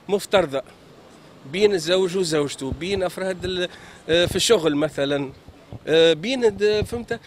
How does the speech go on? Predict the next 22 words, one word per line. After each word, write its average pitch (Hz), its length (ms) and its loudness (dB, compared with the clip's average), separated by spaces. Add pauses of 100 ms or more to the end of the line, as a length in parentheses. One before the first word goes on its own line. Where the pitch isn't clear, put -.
(360)
في 359 240 0
مستوى 311 440 0
معين 269 500 -2
تنجم 262 320 -2
مثلًا، 247 520 -2
آه، 208 360 -8
كدولة 175 840 2
مثلًا، 147 500 0 (520)
آه، 208 300 0
تستعمل 240 580 0
وسائل، 214 560 0 (360)
معناها 214 240 0
هي 226 160 4
عندها 214 320 0
كي 196 100 -2
نقولوا 208 260 -2
احنا 190 380 0 (440)
ال-، 165 960 0
العلوية، 170 520 4 (460)
الدولة 202 320 -2
عندها 196 260 -4
علوية، 185 460 2